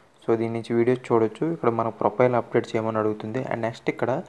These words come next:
అమౌంట్ ఎర్న్ చేయడానికి ఉన్న ఆప్షన్ refer and earn. So refer and earn అనే ఆప్షన్ ద్వారా వీళ్ళు ఈ యాప్ను కొత్తగా రిలీజ్ చేయడం వల్ల refer and earn అనే ఆప్షన్ ద్వారా మనకి హండ్రెడ్ కాయిన్స్ వీళ్ళు ఇవ్వడం జరుగుతుంది. So హండ్రెడ్ coins is equal to ten rupees. So ఒక్కొక్క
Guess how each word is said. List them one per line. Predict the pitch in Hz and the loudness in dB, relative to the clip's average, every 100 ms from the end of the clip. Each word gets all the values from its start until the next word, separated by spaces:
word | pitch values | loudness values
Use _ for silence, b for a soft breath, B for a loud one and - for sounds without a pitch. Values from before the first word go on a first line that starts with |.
| B B B _ - 110 | B B B _ -4 -2
అమౌంట్ | 127 151 143 | 2 2 4
ఎర్న్ | 120 127 123 | 2 0 -2
చేయడానికి | 120 120 120 | 0 0 -4
ఉన్న | 113 107 | 0 2
ఆప్షన్ | 110 - 139 - - - | 2 2 -4 -4 -6 -2
refer | 117 - 135 | 0 2 2
and | 123 | 2
earn. | 104 98 95 - - | 0 0 -10 -18 -12
So | 120 110 117 | -4 -2 -2
refer | 131 - 139 | -6 -4 -2
and | 135 | 0
earn | 120 120 120 | 0 0 -4
అనే | 120 - 113 | -4 -6 -8
ఆప్షన్ | - 123 113 | -8 -4 2
ద్వారా | 110 113 | 4 4
వీళ్ళు | 110 123 - B B - | 0 -2 -6 B B -6
ఈ | 117 104 | -2 0
యాప్ను | 107 - 127 - | 0 -2 -8 -4
కొత్తగా | 110 - 123 120 | -4 2 2 4
రిలీజ్ | 117 120 - | 2 0 2
చేయడం | 120 117 | 2 2
వల్ల | 110 117 117 | 2 4 2
refer | 113 - 131 | 0 0 -2
and | 127 120 | 0 0
earn | 117 117 | 0 -4
అనే | 113 113 - 120 107 | -4 -6 -6 -2 0
ఆప్షన్ | - 120 110 | 0 -4 2
ద్వారా | 107 107 | 2 2
మనకి | 113 120 | -2 -2
హండ్రెడ్ | 117 123 123 | 2 2 2
కాయిన్స్ | 127 123 123 | 0 0 -2
వీళ్ళు | 117 110 | 0 0
ఇవ్వడం | 110 131 127 | 0 2 4
జరుగుతుంది. | 113 107 107 101 B B B - | 4 0 -4 -6 B B B -6
So | 120 113 | -2 0
హండ్రెడ్ | 123 123 | 0 2
coins | 127 135 135 | 4 2 0
is | 123 | -4
equal | 127 127 | -2 0
to | 143 - | 0 0
ten | 117 113 | 0 2
rupees. | 110 113 104 - b b b b _ | 0 -2 -4 -10 b b b b _
So | 117 | -4
ఒక్కొక్క | - 139 139 | 0 0 0